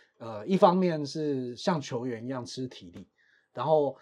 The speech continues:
呃，其实就算你体力值还很好，当你的长相已经长得比较，呃，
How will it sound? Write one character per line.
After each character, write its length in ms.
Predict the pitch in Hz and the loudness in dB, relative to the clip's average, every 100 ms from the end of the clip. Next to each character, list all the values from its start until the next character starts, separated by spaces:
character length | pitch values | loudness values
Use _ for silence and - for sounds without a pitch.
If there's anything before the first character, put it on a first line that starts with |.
| _ - | _ -14
呃， 440 | 120 117 107 104 - | -8 -6 -6 -8 -4
其 180 | 175 | -2
实 300 | 170 165 151 - | 0 0 -4 4
就 180 | 247 214 | 12 12
算 300 | 226 190 147 | 12 10 10
你 80 | 147 | -2
体 180 | - | 0
力 160 | 143 180 | 2 2
值 220 | 127 123 | 0 -8
还 200 | 120 123 | -6 -6
很 180 | 135 143 | -6 -6
好， 300 | 156 104 - _ - _ _ | -6 -8 -10 _ -20 _ _
当 180 | 208 208 | 4 4
你 140 | 190 139 | 4 4
的 240 | 135 139 - | 0 -2 -2
长 240 | - 139 | 0 0
相 320 | 131 226 170 135 | 8 10 10 4
已 60 | |
经 400 | 113 165 170 170 - | -4 -2 -2 -4 -4
长 220 | 127 117 | -6 -4
得 300 | 123 110 - _ _ | -8 -10 -16 _ _
比 80 | 131 | -4
较， 460 | 156 170 156 143 - - _ _ _ - | 4 8 8 6 -4 -20 _ _ _ -10
呃， 240 | 135 123 | -8 -8